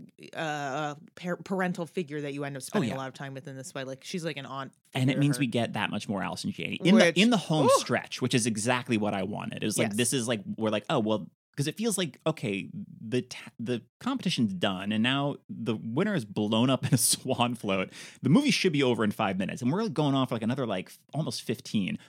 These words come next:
Speaker 2: but that means we're getting all of Allison Janney <laughs> kiss-, kissing this bartender, having some sexy times,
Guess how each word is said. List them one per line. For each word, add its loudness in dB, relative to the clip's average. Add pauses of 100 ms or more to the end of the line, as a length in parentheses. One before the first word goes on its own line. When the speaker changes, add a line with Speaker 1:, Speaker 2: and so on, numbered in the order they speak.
(100)
Speaker 2:
but 0
that -4
means 0
we're -2
getting -6 (100)
all -2
of -6
Allison -4
Janney 0 (280)
<laughs> -12
kiss-, 0
kissing -4
this -4
bartender, 2
having 0
some -2
sexy 0
times, 2